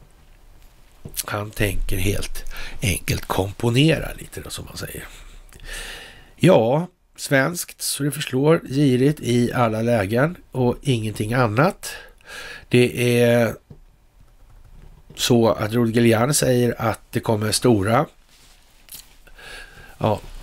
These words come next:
klarlägganden och, eh, informationssläpp närmsta dygn här gällande röstningsmaskiner i Georgia. Och nu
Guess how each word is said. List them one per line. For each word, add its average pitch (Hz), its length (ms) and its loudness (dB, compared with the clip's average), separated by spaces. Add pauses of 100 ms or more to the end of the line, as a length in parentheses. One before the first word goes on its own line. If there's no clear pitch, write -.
(360)
klarlägganden 135 920 2
och, - 560 -6
eh, 123 220 0 (440)
informationssläpp 127 1120 0 (440)
närmsta 120 400 -6
dygn 123 280 -2
här 120 320 -2 (720)
gällande 120 720 2
röstningsmaskiner 113 1120 -2 (420)
i 110 260 0
Georgia. 104 560 -2 (2750)
Och 139 120 4
nu 123 340 4